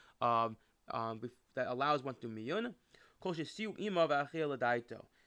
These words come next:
So it has to be that she's married off by her mother and brothers with her consent. However, if she, she does not have the consent, meaning to say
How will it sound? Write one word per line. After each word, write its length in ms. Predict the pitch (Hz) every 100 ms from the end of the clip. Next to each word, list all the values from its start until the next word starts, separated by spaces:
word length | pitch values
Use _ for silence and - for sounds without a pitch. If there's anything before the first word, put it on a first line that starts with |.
| _
So 280 | - - 131
it 80 | 135
has 200 | 175 196
to 120 | 170
be 400 | 139 185 147 143
that 200 | 147 135
she's 140 | - 139
married 300 | 151 165 151
off 320 | 151 202 -
by 80 | 147
her 80 | 139
mother 180 | 165
and 100 | 156
brothers 280 | 135 160 151
with 160 | 143 143
her 80 | 139
consent. 480 | 135 127 - 139 - _ _ _ _ _ _ _
However, 220 | - 151 131
if 100 | -
she, 140 | 175
she 560 | 160 151 165 175 131 131
does 80 | 151
not 100 | 170
have 140 | 160
the 80 | 135
consent, 460 | 131 123 202 135 -
meaning 240 | 180 208
to 60 | 156
say 400 | - 196 165 147